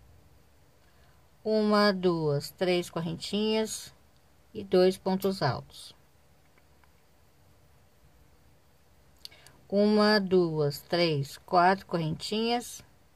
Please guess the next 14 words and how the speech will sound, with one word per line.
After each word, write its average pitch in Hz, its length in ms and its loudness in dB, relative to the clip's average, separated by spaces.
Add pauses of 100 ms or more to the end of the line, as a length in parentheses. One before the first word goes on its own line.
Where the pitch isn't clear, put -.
(560)
E 196 80 0
aqui 196 220 4
eu 208 60 8
vou 214 120 4
repetir 233 400 0
novamente 220 800 0
mais 160 300 -4
dois 208 420 6
pontos 180 540 -4
altos, 185 760 0
um 202 220 0
pra 185 180 -2
cada 156 280 -6
ponto. 202 800 -2